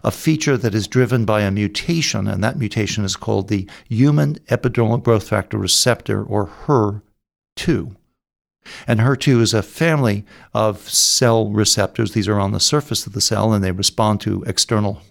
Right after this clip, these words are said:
hormone-like proteins. And these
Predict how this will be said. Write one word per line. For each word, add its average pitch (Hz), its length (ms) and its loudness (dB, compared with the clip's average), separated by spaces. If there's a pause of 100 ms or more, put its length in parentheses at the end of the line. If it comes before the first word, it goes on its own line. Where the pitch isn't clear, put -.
(160)
hormone-like 101 680 0
proteins. 110 540 -2 (460)
And 113 160 2
these 123 300 2